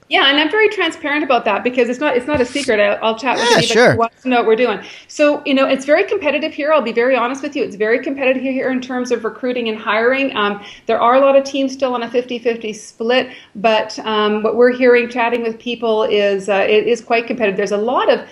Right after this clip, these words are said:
Speaker 1: a lot of brokerages out there that, you know, sort of charge you two hundred bucks to have your license hang there, and they don't do anything for you. So we've always been high service with our clients, and we're the same with the realtors. So people starting with us,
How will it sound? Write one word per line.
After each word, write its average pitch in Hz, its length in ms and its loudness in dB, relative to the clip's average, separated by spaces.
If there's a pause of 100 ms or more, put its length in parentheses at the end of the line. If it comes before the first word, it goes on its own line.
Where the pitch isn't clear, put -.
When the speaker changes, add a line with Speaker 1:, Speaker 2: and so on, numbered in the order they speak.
(360)
Speaker 1:
a 214 40 -14
lot 262 200 2
of 185 140 0
brokerages 220 640 2
out 208 180 2
there 208 160 2
that, 202 200 -2
you 220 80 -4
know, 196 100 -2
sort 196 140 -4
of 196 120 -4
charge 233 320 0
you 202 140 -2
two - 160 -6
hundred 220 220 0
bucks 214 300 0
to 214 240 0
have 220 200 -2
your 208 100 4
license 220 520 0
hang 214 320 0
there, 202 200 0
and 208 120 -2
they 226 60 -2
don't 233 200 -4
do 226 80 -2
anything 208 260 -4
for 208 280 0
you. 180 200 -2
So 202 320 0 (320)
we've 294 180 6
always 285 180 4
been 254 120 -2
high 247 200 -2
service 240 340 -4
with 220 140 -10
our 202 100 -2
clients, 233 420 -4
and 220 80 -6
we're 214 80 0
the 208 80 -4
same 220 220 -4
with 208 140 -6
the 202 60 -2
realtors. 208 480 -2 (260)
So 247 160 2
people - 300 2
starting 302 500 0
with 254 160 -4
us, 202 180 -2